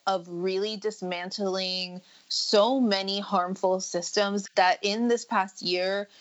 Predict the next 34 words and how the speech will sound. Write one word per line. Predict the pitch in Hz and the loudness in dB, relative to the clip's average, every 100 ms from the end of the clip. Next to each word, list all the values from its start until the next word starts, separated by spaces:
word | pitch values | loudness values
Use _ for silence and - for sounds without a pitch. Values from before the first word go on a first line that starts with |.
| - - | -8 0
we | 220 | 2
have | 240 214 | 2 0
been | 208 | -2
exposed | 175 - - 175 180 196 226 240 - | -4 -10 0 4 4 4 2 -2 -2
to | 196 | -2
how | 185 180 180 | 2 2 2
much | 185 185 175 | -2 -4 -4
they | 170 | -6
fail. | - 165 170 180 294 392 _ _ - - - - - | -2 -2 2 2 2 0 _ _ -20 -20 -20 -8 0
And | 247 247 233 226 - - - | 2 4 2 0 -4 -10 0
for | 247 | 2
me, | 220 226 247 294 | 2 0 0 0
the | 262 240 | 0 0
futurity | 233 220 - 233 233 262 294 311 277 | -2 -4 0 0 2 2 0 0 2
is | 220 202 _ | 2 2 _
very | 190 262 311 349 - | 2 4 6 4 2
evident | 247 240 240 233 | 2 4 2 0
in | 220 | -2
popular | 220 220 214 214 202 | 2 2 4 2 0
culture. | - 190 - 160 - | 0 0 0 -4 -4
So, | - 220 | 0 2
like, | 208 208 | 4 2
wap | 190 208 214 175 - - | 4 6 6 2 -4 -2
by | 190 | -2
Cardi | 190 190 190 190 | 0 -2 -2 -4
B | 202 | -6
and | 202 190 | -4 -4
Megan | 190 196 185 | -6 -4 -4
Thee | 196 | -4
Stallion, | - 196 196 196 185 180 175 - - 202 | 2 4 4 0 -2 -4 -8 -16 -4 0
Montero | 214 214 208 254 254 269 233 185 165 160 - | 2 0 -4 -2 0 2 2 0 -2 -4 -4
by | 190 214 208 208 | 0 2 2 -2
Lil | 202 220 220 | -2 -2 -2
Nas | 214 208 | -4 -4